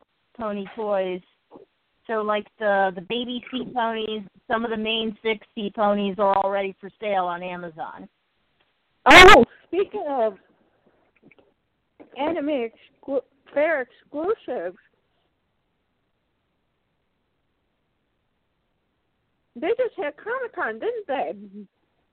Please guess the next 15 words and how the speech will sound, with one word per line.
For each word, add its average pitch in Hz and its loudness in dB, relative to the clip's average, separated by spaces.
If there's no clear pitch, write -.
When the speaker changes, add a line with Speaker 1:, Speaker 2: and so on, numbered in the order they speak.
Speaker 1:
Yeah, 220 0
they 320 -4
did. 370 -6
Speaker 2:
Hasbro 247 -4
Comic-Con 196 -12
twenty 214 -2
seventeen 208 -2
exclusives. 190 -4
Let's 196 -6
see 294 -8
what 285 -6
the 269 -12
Comic-Con 269 -8
exclusives 269 -6
were. 196 -4